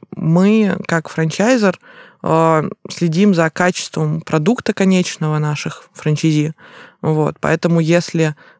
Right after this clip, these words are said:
э, у нашего партнера, э, стоит задача пол-, ну, там, найти самый дешевый прод-, если он ставит себе задачу найти самый дешевый кофе, например, на рынке,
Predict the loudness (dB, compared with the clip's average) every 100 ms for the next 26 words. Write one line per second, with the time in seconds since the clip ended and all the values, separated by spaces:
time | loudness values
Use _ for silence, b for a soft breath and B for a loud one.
0 | -4 0 0 0 -2 -2 0 0 0 0
1 | 0 -2 0 -4 0 0 0 -2 -4 -8
2 | -6 -4 -2 -4 -6 -8 -2 -2 0 -2
3 | 0 0 -2 -6 -6 B B B B _
4 | 0 2 2 -2 -2 0 0 2 0 2
5 | 4 4 2 2 2 2 2 0 0 0
6 | 0 0 2 0 0 0 0 2 2 0
7 | 0 -2 -2 -2 0 2 2 0 0 -2
8 | -2 -4 -2 -2 0 0 0 -2 -2 -2
9 | -2 0 0 -2 -6